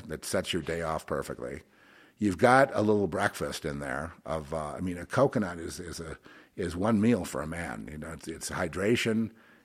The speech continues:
and it's a, it's a, it's a meal. It's amazing. God provided those,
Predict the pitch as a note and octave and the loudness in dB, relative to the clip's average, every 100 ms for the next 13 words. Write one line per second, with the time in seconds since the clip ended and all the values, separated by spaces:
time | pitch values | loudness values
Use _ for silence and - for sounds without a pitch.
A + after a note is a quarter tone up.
0 | _ F2+ F#2 F2 - F2 E2 E2 E2 D#2 | _ -2 0 -2 -4 -6 -6 -6 -6 -6
1 | D2 - D#2 E2 G#2 A#1 - - _ _ | -10 -6 -4 -2 -2 -2 -8 -14 _ _
2 | _ _ _ _ _ - A#2 A#2 D#3 C#3+ | _ _ _ _ _ -6 2 6 6 6
3 | G#2+ E2+ G#2+ A2+ F#2+ D#2+ F#2 C3+ G#2 D2+ | 2 -4 -4 -4 -4 0 6 6 6 0
4 | E2+ D2+ - | -6 -8 -10